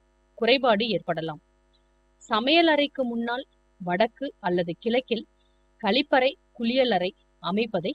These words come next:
தவிர்க்கவும். இது பெண்களுக்கு உடல்நிலை பாதிப்பை ஏற்படுத்தக்கூடும். தெருவின் மட்டத்திற்கு தாழ்ந்த மனையில் வசிப்பது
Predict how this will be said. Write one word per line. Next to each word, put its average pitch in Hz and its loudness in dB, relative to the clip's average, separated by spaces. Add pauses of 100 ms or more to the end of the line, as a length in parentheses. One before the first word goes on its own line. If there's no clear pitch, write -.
(180)
தவிர்க்கவும். 170 -6 (600)
இது 262 0
பெண்களுக்கு 285 4 (240)
உடல்நிலை 269 4
பாதிப்பை 185 -2 (160)
ஏற்படுத்தக்கூடும். 170 -6 (960)
தெருவின் 359 6
மட்டத்திற்கு 233 -2 (420)
தாழ்ந்த 269 2
மனையில் 190 -2 (300)
வசிப்பது 185 -4